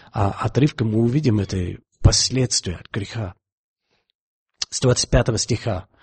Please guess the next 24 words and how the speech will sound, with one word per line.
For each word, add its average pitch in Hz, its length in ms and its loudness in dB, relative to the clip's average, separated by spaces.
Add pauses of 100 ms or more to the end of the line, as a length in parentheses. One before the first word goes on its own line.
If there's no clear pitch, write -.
(320)
Моисей 180 600 8
увидел, 160 600 8 (200)
что - 200 4
это 202 340 6
народ 180 500 8 (260)
необузданный, 135 1040 2 (760)
ибо 135 360 8
Аарон 185 460 8
дос-, - 300 0
допустил 143 800 4
его 147 380 6
до 123 560 2
необузданности, 123 1200 0 (560)
и 147 160 6
посрамило 143 840 4 (320)
перед 113 280 4
врагами 120 680 2
его. 110 580 0 (340)
И 143 100 2
стал 190 640 6 (140)
Моисей 139 520 6
в 131 60 2
воротах 143 460 4
стана, 165 580 2